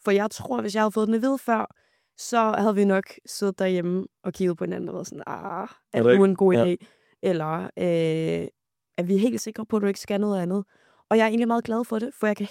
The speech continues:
Speaker 1: helt vildt godt lide at lære.
Speaker 2: Mm.
Speaker 1: Og det er jo bare en interesse. Altså, det er jo ikke noget med A D H D at gøre. Det er sådan, jeg synes bare, det er sjovt.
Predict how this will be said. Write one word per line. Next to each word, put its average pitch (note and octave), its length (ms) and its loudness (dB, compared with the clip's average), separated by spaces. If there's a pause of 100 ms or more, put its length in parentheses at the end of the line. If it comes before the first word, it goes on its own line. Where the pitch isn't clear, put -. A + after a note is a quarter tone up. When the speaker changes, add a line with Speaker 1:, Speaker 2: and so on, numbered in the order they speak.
(120)
Speaker 1:
helt - 160 -6
vildt G3 140 0
godt E3 180 -2
lide F3+ 160 -2
at F3+ 60 -2
lære. E3 300 -2 (100)
Speaker 2:
Mm. B3 60 -14 (160)
Speaker 1:
Og G3 120 0
det A3+ 260 2
er G#3+ 60 2
jo G#3 120 2
bare F#3+ 180 4
en G#3 80 0
interesse. F#3 640 -2
Altså, F3 220 -6
det - 40 -10
er G3+ 40 4
jo - 20 4
ikke G#3 140 2
noget - 20 4
med F#3+ 80 4
A E3+ 40 0
D E3 120 -2
H G3 260 0
D F3 40 -4
at E3 80 -4
gøre. D#3+ 200 0
Det F#3+ 140 0
er F#3+ 80 2
sådan, G3 280 -2 (260)
jeg F#3+ 120 2
synes A3+ 120 -4
bare, E3+ 180 0
det E3+ 80 -2
er D3+ 40 -6
sjovt. - 400 -4